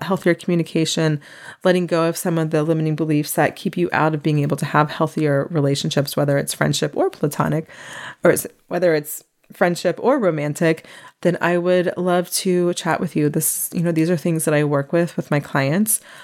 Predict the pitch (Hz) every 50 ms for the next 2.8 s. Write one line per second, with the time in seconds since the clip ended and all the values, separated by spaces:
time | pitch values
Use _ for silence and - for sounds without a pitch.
0 | - - - - - - 156 175 135 135 175 - - - - - - 165 165 165
1 | 147 139 139 - - 165 - 165 160 151 139 143 - - 160 151 - 175 165 -
2 | - - 156 156 151 147 151 160 147 147 147 143 135 135 -